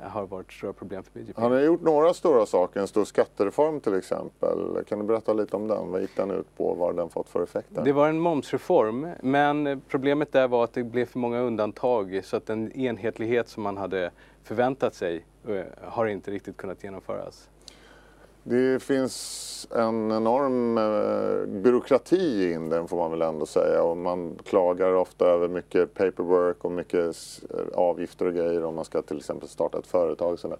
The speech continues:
Speaker 2: Har han lyckats rensa upp i det där någonting?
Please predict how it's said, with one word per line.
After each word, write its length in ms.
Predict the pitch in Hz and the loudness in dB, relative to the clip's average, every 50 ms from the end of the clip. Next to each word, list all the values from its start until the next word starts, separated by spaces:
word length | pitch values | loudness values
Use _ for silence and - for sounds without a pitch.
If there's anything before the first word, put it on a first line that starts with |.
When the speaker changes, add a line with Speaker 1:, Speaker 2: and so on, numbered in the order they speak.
| - | -14
Speaker 2:
Har 380 | - - - - - - 107 110 | -18 -20 -20 -14 -4 0 2 2
han 120 | 107 117 | 2 4
lyckats 380 | 120 120 - - 120 113 - - | 2 0 2 0 -2 -2 0 -2
rensa 360 | 113 120 135 135 120 - 139 | 0 0 0 -2 -2 -2 -2
upp 260 | 156 175 - - - | -2 -2 -4 -6 -6
i 20 | 117 | -6
det 80 | 90 | -6
där 160 | - - - | -6 -8 -10
någonting? 320 | - - - - - - | -8 -10 -12 -12 -12 -14